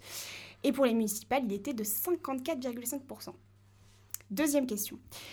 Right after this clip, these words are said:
Bruno Le Maire a annoncé vouloir geler les avoirs financiers et de biens qui appartiennent à des oligarques russes sur le territoire français. Selon toi, quel montant a-t-il annoncé geler ? Je précise que pour les biens, on parle en termes de valeur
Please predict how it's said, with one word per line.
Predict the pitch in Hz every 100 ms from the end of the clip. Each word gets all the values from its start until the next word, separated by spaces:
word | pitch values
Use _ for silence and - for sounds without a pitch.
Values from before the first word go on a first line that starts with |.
| - -
Bruno | 254 285 277
Le | 262
Maire | 269 247
a |
annoncé | 214 214 - 254
vouloir | 220 214 220
geler | 233 247
les | 233 202
avoirs | 226 233 240
financiers | 269 247 240 - 262 269
et |
de | 220
biens | 214 196 359
qui | 359
appartiennent | 220 202 190 302
à | 226
des | 190 196
oligarques | 240 214 226 226 196
russes | 196 254 359 - - -
sur | - 262
le | 233
territoire | 233 226 269 302
français. | - 247 226 202 190 - - -
Selon | - 285
toi, | 294 254
quel | 233 - 339
montant | 311 294 262 262 247
a-t-il | 208 208 208
annoncé | - 226 214 208 214
geler ? | 196 196 226 359 - -
Je | - 233
précise | 233 226 233 -
que | 208
pour | 294
les | 294
biens, | 196 277
on | 277
parle | 254 226
en | 196
termes | 269
de | 226
valeur | 196 196